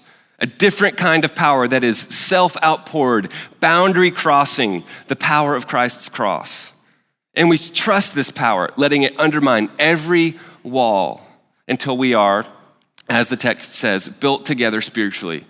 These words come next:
into a dwelling place for God." Isn't that beautiful? So I think what, what it's saying here is that the closer we get to God, the closer we should get to other people,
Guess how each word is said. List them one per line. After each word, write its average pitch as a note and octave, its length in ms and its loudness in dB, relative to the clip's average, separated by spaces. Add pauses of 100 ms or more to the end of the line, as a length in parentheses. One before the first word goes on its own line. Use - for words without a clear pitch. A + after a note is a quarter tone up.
(340)
into A2 200 -6
a G2+ 40 -2
dwelling G#2 380 -2
place G2 240 -4
for G2 140 -8
God." D2+ 340 -8 (800)
Isn't D#3+ 160 -2
that D#3 160 0
beautiful? B2+ 480 -4 (960)
So F#3 40 2
I F3 40 4
think G#3+ 180 2
what, G#3 180 2
what F#3 160 2
it's F3+ 140 2
saying G3+ 380 4
here C3 180 2
is C3 140 2
that D#3+ 200 -2
the E3+ 80 0
closer A3 480 2
we A3 120 2
get F#3 180 2
to F#3+ 80 -2
God, C#3+ 560 2 (420)
the F3+ 120 0
closer G3+ 440 0
we G3 120 2
should F#3+ 180 -2
get F3+ 140 2
to F#3 100 0
other E3+ 160 0
people, A2 480 -6